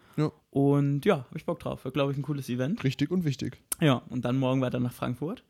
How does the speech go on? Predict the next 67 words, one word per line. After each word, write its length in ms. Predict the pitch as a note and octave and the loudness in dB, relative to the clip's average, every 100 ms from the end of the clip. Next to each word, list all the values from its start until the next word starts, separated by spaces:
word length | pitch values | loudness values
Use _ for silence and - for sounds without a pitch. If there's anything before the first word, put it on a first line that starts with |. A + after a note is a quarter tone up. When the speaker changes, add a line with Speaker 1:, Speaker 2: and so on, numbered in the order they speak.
| - - - _ | -20 -20 -20 _
Speaker 2:
und 200 | C#3 C3 | -2 2
dann 200 | B2+ C3+ | 2 2
am 100 | B2 | 2
Freitag 240 | C3 B2+ | 0 0
nach 120 | B2 A#2+ | -2 -2
Berlin. 480 | B2 B2 D3 A#3+ - - _ | -2 -2 -2 -4 -8 -20 _
Und 120 | C#3 | 0
dann 160 | C#3 C#3 | 2 4
sehen 140 | C3+ C#3+ | 2 2
wir 80 | |
uns 220 | C#3 D#3 - | 0 -4 -2
hier 160 | D3 | -2
nächste 260 | D3+ D3 D#3+ | -2 -4 -6
Woche 300 | D#3 E3 D#3+ | -4 -4 -4
Montag 240 | D3 C#3+ D#3 | -2 -2 -2
<laughs> 180 | - F3 | 2 2
wieder, 160 | C3 - - _ - | 2 -4 -16 _ -12
würde 140 | A2 B2+ | -10 -8
ich 100 | - | -8
sagen. 200 | B2 - - - - - E3+ D3+ | -12 -14 -18 -18 -18 -8 -6 -6
Speaker 1:
In 100 | C3+ C3+ | -8 -6
guter 280 | D3 D#3 | -4 -2
alter 160 | B2+ - | -4 -4
Frische. 300 | - F#3+ A#2 | -4 -4 -4
Stimmt, 240 | - D#3 B2 | -6 -6 -6
es 100 | - | -6
ist, 140 | D3 | -6
Speaker 2:
Ja. 60 | A2+ | -4
Speaker 1:
nee, 100 | G2 | -6
es 120 | G2 | -8
ist 140 | F#2 | -8
Dienstag 340 | B2 - F2 - | -10 -8 -10 -8
übrigens, 260 | F#2 F2+ | -10 -8
nicht 100 | B2 G#2 | -8 -8
Montag. 320 | F#2 F#2+ F#2+ _ - | -6 -8 -8 _ 4
Das, 100 | A3 | 4
Speaker 2:
Genau, 160 | D#3 | 4
Speaker 1:
das 80 | C3 | 0
Speaker 2:
ja, 40 | D3 | 0
Speaker 1:
ist 60 | - | 2
grad 80 | |
Speaker 2:
aber 120 | D3 C#3 | 2 4
wir, 80 | |
Speaker 1:
fast 120 | C#3 C3 | 2 0
meine 140 | C#3+ | -4
Woche 120 | C3 | -4
kaputt 280 | - G#2+ - | -6 -6 -4
Speaker 2:
wir, 60 | C#3+ | -4
Speaker 1:
gemacht. 180 | A2+ - | -4 -4
Speaker 2:
wir 140 | C3+ | -6
sehen 120 | C3 D3 | -4 -4
uns 100 | C#3+ | -4
aber 180 | C3+ C3+ | -2 -2
nächste 300 | C#3+ D3+ B2+ | -2 -4 -6
Woche 80 | B2+ | -4
Montag 240 | B2+ C3+ | -6 -8
dann. 140 | - - _ | -14 -18 _
Speaker 1:
Okay, 260 | C3+ - G#2+ - | -4 -2 -4 -6
weil 180 | - A#2 | -6 -2
am 80 | A2 | 0
Dienstag 280 | C3 D3+ F3 | 0 0 0
wirst 140 | F3+ | -2
du 20 | G3 | -4
mich 120 | D#3+ | 0
wieder 140 | A#2 | 2
dann 120 | F#2+ F#2 | 2 -2
woanders. 400 | - D#2 - | -4 -6 -8